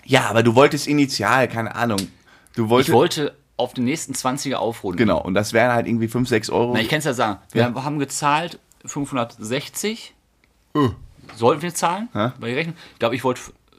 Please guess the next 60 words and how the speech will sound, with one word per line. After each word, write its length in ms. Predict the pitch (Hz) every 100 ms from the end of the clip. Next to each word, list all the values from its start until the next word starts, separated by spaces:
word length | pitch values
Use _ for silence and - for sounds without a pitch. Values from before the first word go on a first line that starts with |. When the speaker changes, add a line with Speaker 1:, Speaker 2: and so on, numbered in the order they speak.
| -
Speaker 2:
auf 160 | 104 -
fünfhundertdreiundsechzig, 720 | 135 127 113 107 107 95 95
weil, 80 | 101
glaub 140 | 120
ich, 80 | 117
wollte 180 | 120 120
fünfhundertachtzig, 680 | 120 113 117 - - 143
da 80 | 117
wurde 140 | 113 120
ich 60 |
doof 180 | 113 101
angeguckt, 400 | - 143 - 156
haben 100 | 131
wir 60 | 127
sechshundert 440 | 117 - 127 107 -
gegeben. 360 | 78 76 76 82
Speaker 1:
Naja, 400 | 98 107 101 - - - - -
gut. 200 | 101 -
Speaker 2:
Also 140 | 98
zwanzig 280 | - 123 127
noch 100 | 110
mal 140 | 104
mehr. 360 | 101 104 82 - _ _ _ - -
Speaker 1:
Ja, 120 | 110
auf 100 | 107
Speaker 2:
Weil 80 | 123
Speaker 1:
jeden 20 |
Speaker 2:
dann 100 | 117
denk 120 | 135
ich 60 | 165
mir 80 | 127
auch, 100 | 98
irgendwo 240 | 113 156
ist 100 | -
auch 80 | 131
mal 140 | 139 120
gut. 260 | 160 123
Dann 100 | 113
geben 160 | 104 147
wir 60 |
da 100 | 127
z-, 220 | - 147 143
siebzehn, 320 | 170 - 156
zwanzig 340 | 151 156 -
Euro 160 | 131 131
Trinkgeld. 640 | - 165 - 95 160 - _ _ _ _ _ _ -
Speaker 1:
Ja, 80 | 90
die 160 | 80
waren 180 | 80 101
schon, 360 | - 139 131 - -
Service 400 | - 90 139 -
war 140 | 196 196
top. 160 | 104
Speaker 2:
Die 120 | 123 110
waren 160 | 123 -
alles 280 | 143 120
gut, 220 | - 165 101
aber 120 | 110
nach 200 | 120 160
uns, 320 | 135 - -